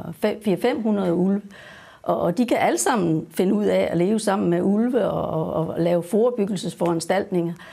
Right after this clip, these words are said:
Så det kan vi selvfølgelig også, men det kræver en masse information. Øh, og der synes jeg altså, at Miljøministeriet har siddet på hænderne de sidste to år.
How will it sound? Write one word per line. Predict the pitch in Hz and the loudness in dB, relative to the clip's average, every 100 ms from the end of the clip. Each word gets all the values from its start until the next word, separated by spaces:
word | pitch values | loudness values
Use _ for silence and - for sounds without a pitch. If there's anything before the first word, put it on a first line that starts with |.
| - | -6
Så | - | -2
det | 214 214 | 0 0
kan | 214 | 0
vi | 269 | 0
selvfølgelig | 247 - 240 294 220 | -2 0 0 2 2
også, | 254 - - - - _ | 2 -2 -6 -8 -14 _
men | 214 208 | 0 0
det | 214 | -2
kræver | - 254 294 294 - | 0 2 2 2 0
en | 202 202 202 220 | 0 2 2 4
masse | 311 311 - | 2 0 -2
information. | 202 185 190 175 160 160 175 165 - - - - - - - | -2 0 -2 0 -2 0 -2 -2 -6 -16 -20 -20 -20 -4 0
Øh, | 190 190 180 190 | 2 4 2 2
og | 196 196 | 0 0
der | 302 | 0
synes | - 302 - | 0 0 2
jeg | 220 | 2
altså, | 190 202 190 | 2 2 0
at | 180 180 180 | 0 0 2
Miljøministeriet | 196 262 254 190 - 208 185 185 | 2 2 2 0 0 2 0 0
har | 175 | -2
siddet | - 226 240 | 0 0 0
på | 240 | 0
hænderne | 180 214 247 180 165 | 2 2 2 0 0
de | 180 | 0
sidste | 202 220 190 | 0 0 -2
to | - 247 - | 0 -2 0
år. | 180 208 | -2 -2